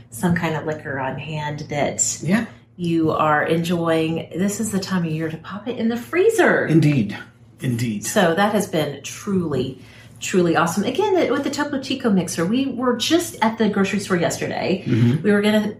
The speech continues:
Speaker 1: maybe pick up just some tonic water or whatever, and we remembered that tonic water has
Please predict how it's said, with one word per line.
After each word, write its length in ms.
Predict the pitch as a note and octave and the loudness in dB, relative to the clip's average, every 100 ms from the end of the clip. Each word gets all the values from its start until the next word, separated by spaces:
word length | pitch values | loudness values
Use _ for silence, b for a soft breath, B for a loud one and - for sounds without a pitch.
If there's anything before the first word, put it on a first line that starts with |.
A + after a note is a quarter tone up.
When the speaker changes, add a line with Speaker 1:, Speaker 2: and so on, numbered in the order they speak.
| - | -2
Speaker 1:
maybe 240 | F#3+ F#3+ | 2 2
pick 180 | F#3+ G3 | 2 0
up 80 | G3 | -2
just 300 | - F3+ - | -2 -4 -2
some 120 | - D#3+ | -4 -4
tonic 360 | - E3+ E3 | -2 -2 -2
water 240 | D3+ D3 D3+ | -2 -2 -2
or 60 | |
whatever, 320 | D#3 D#3 C#3+ E3 | -2 -2 0 0
and 160 | - | 2
we 100 | G3 | 2
remembered 440 | G3 G#3+ B3+ B3 A3 | 2 2 2 2 2
that 160 | F#3 | 0
tonic 340 | - C#4 D#4+ - | 0 -2 -2 2
water 300 | E3 E3 F3+ | 2 2 0
has 560 | F3+ D#3+ D3+ E3+ - | 0 0 0 -4 -10